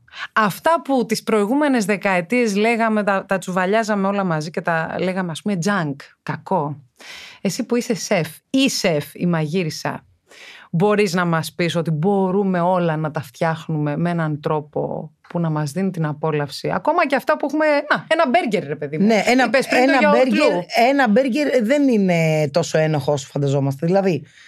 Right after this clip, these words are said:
Speaker 2: έχουμε ένα ψωμάκι. Μπορούμε να πάρουμε ένα ψωμάκι από το φούρνο, το οποίο δεν θα είναι μπριός και δεν θα έχει τόσο βούτυρο και τόση ζάχαρη. Θα είναι ένα ψωμάκι. Θα φτιάξουμε ένα μπιφτέκι, το οποίο είναι κρέας.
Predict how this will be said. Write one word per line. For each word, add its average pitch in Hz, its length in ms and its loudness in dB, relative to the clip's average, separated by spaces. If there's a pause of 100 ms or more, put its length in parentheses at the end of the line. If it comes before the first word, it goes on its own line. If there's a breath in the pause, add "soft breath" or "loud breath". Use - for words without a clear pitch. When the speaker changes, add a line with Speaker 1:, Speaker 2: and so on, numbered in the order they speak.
(120 loud breath)
Speaker 2:
έχουμε 226 240 2
ένα 254 100 2
ψωμάκι. 196 500 0
Μπορούμε - 320 -2
να 165 40 0
πάρουμε 185 200 2
ένα 202 100 2
ψωμάκι 175 360 0
από 160 80 -6
το - 60 -6
φούρνο, 202 480 0 (160)
το - 80 -2
οποίο 226 140 0
δεν 240 80 4
θα 202 80 0
είναι 160 120 2
μπριός 151 300 2
και 202 80 -2
δεν 185 80 -4
θα 202 60 0
έχει 170 80 -4
τόσο 151 220 -2
βούτυρο 143 260 -2
και 139 80 -2
τόση 135 160 -4
ζάχαρη. 160 420 0 (460 soft breath)
Θα - 80 -2
είναι 196 140 4
ένα 285 140 2
ψωμάκι. 196 480 0 (600 soft breath)
Θα - 80 -4
φτιάξουμε 247 360 0
ένα 247 80 4
μπιφτέκι, 175 600 0
το 196 120 0
οποίο 196 280 2
είναι 175 420 0
κρέας. 160 540 2